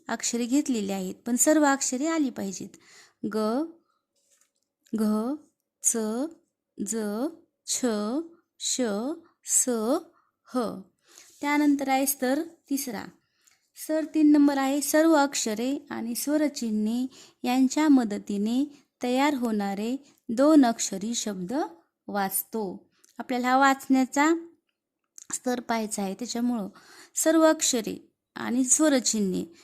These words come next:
म्हणजे जे स्वरचिन्हे आहेत, काना, पे-, वेलांटी,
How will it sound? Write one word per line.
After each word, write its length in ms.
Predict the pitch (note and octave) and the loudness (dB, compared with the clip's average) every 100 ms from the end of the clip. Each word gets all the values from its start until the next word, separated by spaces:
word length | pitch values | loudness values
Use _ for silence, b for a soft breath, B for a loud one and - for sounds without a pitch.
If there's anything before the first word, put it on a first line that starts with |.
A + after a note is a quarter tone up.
| b - | b -4
म्हणजे 300 | A3+ A#3 A3 G#3+ - | -4 -2 -6 -6 -4
जे 100 | A#3 | -2
स्वरचिन्हे 640 | C4+ D4 C4+ B3 B3+ A#3 A#3 | 0 2 2 2 2 4 4
आहेत, 220 | A#3 G#3 - | 0 -2 -4
काना, 480 | A#3+ A3 G#3 G3+ G#3+ G#3 - | -2 0 0 -2 -6 -8 -8
पे-, 160 | A3 G#3+ | -6 -2
वेलांटी, 800 | G#3+ G3 G3 F#3 G3 F#3+ F#3 | -2 -2 -2 -4 -6 -8 -10